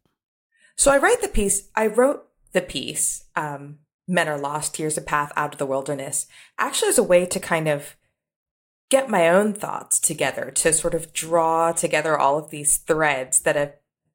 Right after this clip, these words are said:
have been percolating kind of in every sphere of the discourse and also on some level in my own personal life about the,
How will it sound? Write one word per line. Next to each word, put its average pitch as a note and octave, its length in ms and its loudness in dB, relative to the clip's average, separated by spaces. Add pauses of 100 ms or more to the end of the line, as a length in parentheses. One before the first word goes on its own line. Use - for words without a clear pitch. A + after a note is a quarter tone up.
(160)
have E3+ 140 -6
been F3 160 0
percolating F3+ 460 2
kind F#3+ 160 -4
of F#3+ 80 -4
in D3+ 220 -4
every G#3 520 -8
sphere A3 420 -4
of A3 100 -12
the A#3 80 -2
discourse A3 600 -2
and D#3+ 80 -2
also D#3 580 -2
on D#3 140 -8
some D#3 140 -4
level D3+ 200 0
in D3 100 -2
my C#3+ 160 -2
own C#3+ 100 -4
personal D3+ 420 0
life G#3 280 -6
about D3 380 -2
the, D3 280 -6